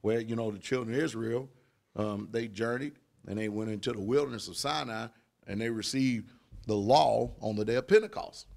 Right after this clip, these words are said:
at the foot of Mount Sinai. So that's the reason why Christianity can't understand our heritage. They can't, you know, they, it, it's impossible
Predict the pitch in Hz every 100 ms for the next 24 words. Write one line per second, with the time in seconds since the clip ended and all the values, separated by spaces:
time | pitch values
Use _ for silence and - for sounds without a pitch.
0 | - - _ - - - _ _ _ _
1 | _ _ _ _ _ _ _ - - -
2 | - - _ 104 107 - 113 110 113 110
3 | - 165 - - - 185 165 160 139 117
4 | 147 135 135 131 117 127 117 120 104 -
5 | 117 110 95 92 92 80 - - - _
6 | _ _ _ _ _ _ _ - - -
7 | 120 127 151 127 139 139 135 147 143 151
8 | 147 147 147 131 - 170 135 - 85 82